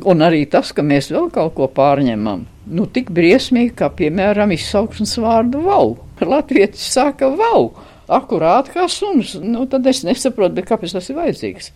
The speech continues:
Nu, labi, e, sarunu valodā, nu, lai tur katrs runā, kā grib, bet kāpēc tas jau parādās rakstos?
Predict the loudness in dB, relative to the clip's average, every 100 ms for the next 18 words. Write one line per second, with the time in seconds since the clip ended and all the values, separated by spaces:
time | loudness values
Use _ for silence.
0 | -2 4 6 6 4 -6 -4 -2 -2 -4
1 | -4 2 2 2 2 4 4 4 2 4
2 | 2 2 -2 0 -2 -2 0 -2 -2 -4
3 | -2 -2 -2 -4 -2 -2 -4 -12 -6 -6
4 | 0 0 2 -2 0 -4 -2 -4 -4 -2
5 | 0 0 -2 -8 -6 -6 -6 -8 -12 -14
6 | -14 -20